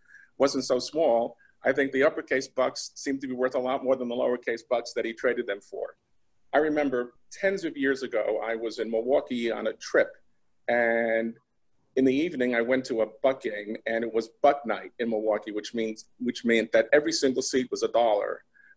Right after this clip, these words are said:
Uh, they still had Lou Alcindor, and I think he was still called Lou Alcindor. So this is about,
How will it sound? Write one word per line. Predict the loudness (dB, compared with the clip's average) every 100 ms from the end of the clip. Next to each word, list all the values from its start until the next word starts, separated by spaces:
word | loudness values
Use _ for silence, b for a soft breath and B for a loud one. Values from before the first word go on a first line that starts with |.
| -4
Uh, | -2 0 2
they | 0
still | 0 0 2
had | 2 2
Lou | 2
Alcindor, | 2 0 -2 -2 0 0
and | 0
I | -2
think | -6
he | -8
was | -10
still | -6 -4 -4
called | 0 2 2
Lou | 0 -4
Alcindor. | -4 -4 -6 -4 -6 -6 _ b b b -10
So | 2 4
this | 4 0
is | -2
about, | 2 4 2